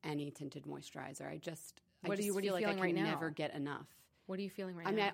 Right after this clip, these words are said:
Speaker 1: often go back to Dermalogica's tinted moisturizer,
Speaker 2: Mm.
Speaker 1: um, but I will try any brands. And there's a new Algenist one that's like a color correcting-ish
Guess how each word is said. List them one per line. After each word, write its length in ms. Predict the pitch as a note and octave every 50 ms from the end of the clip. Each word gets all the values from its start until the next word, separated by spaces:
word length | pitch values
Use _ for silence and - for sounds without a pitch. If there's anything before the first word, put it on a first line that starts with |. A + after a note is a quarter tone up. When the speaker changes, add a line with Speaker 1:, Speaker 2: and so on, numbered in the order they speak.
| - F#3
Speaker 1:
often 260 | F#3+ G3 - B3+ B3
go 100 | A3+ G#3+
back 220 | G#3 F#3 F3+ -
to 100 | - F#3
Dermalogica's 880 | D#3+ F3+ F3 F3 E3+ D#3+ D#3 D3+ D3 C#3+ - D#3+ - E3 E3 E3+ D#3+ - -
tinted 340 | - G3 F#3+ F#3+ - F#3+
moisturizer, 880 | F3+ G3+ G3 G3 G3 - - G#3+ G#3 G3+ G#3 G#3 G#3 G#3+ G#3+ G#3+ G#3+ G#3
Speaker 2:
Mm. 520 | A3+ B3+ C#4+ D#4+ D#4 B3 G3 E3+ E3 E3+ E3+ D#3+
Speaker 1:
um, 340 | D#3 D#3 D3+ D3 C#3+ C#3+ - - - _ - _
but 160 | - - - -
I 180 | D#3 D#3+ F3
will 140 | F3 F3 F3
try 440 | E3+ - F3 E3 D#3 D#3 D#3 D#3 D3 -
any 180 | E3 D#3+ D3 D3
brands. 340 | D3+ D3 C#3 C#3 C#3 C3+ -
And 140 | - F#3+ F#3
there's 140 | F3+ E3
a 40 | F#3
new 200 | F#3 F#3 F3 F3+ - -
Algenist 640 | D#3+ D#3 D#3+ D#3 - F3+ F#3 F#3 F#3 F#3 - - G3
one 260 | F#3+ F#3+ F#3+ F#3+ F#3+
that's 160 | F3+ E3+ -
like 120 | F3 E3 -
a 40 | -
color 560 | - - - F3+ F3 F3 F3+ F3 F3+ F3 E3+ -
correcting-ish 960 | - - F#3 F3+ E3+ F3 - - G3 F#3+ G3 G3 G3 G3 F#3 - - - -